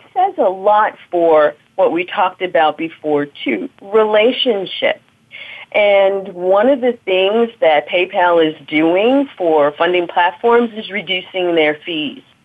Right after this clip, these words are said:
One of the things that Fundraiser is doing is they have, um, reduced fees for PayPal business owners or business account holders. And so those are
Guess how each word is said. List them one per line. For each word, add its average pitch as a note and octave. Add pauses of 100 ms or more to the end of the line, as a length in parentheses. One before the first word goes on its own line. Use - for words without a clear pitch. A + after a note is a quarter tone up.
(500)
One E3
of F3
the E3+
things F3+
that E3+
Fundraiser D#3
is D#3
doing D#3+
is F#3 (120)
they F#3+
have, G3 (520)
um, D#3
reduced F3
fees E3+ (120)
for E3 (580)
PayPal E3+
business E3 (180)
owners D#3+
or C#3
business D3+ (460)
account E3+
holders. - (580)
And G#3+
so G#3
those G4
are A4+